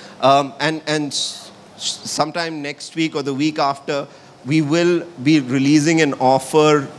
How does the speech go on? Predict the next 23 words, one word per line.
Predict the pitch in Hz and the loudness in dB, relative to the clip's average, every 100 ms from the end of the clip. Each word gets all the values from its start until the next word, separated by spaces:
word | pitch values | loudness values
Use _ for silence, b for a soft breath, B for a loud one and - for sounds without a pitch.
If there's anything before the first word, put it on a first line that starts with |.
| - | -4
through | - 160 165 160 | 6 8 8 6
the, | 143 143 | 2 0
through | 127 - - - - 160 | -2 -12 -14 -10 2 4
the | 156 | 6
good | 139 147 | 4 4
folks | - 147 143 | 4 2 4
at | 139 | 2
E | 143 | 2
T | 175 151 151 B B B - - | 4 2 2 B B B -18 -2
for, | 160 175 180 147 - - - | 4 6 4 -2 -16 -20 -12
especially | - 170 160 190 185 | -2 0 0 -4 -4
for | 170 | -2
people | 156 151 156 | 0 0 2
who've | 160 139 | 2 2
attended | 139 143 160 | 2 0 0
this | 151 - | -2 0
session, | 139 131 165 | 0 0 -2
such | 151 151 - | -2 -2 -2
that | 151 | -4
you | 151 | -2
can | 156 | -2
take | 165 143 | -2 -2
benefit | 113 123 139 170 | 0 -2 -2 -4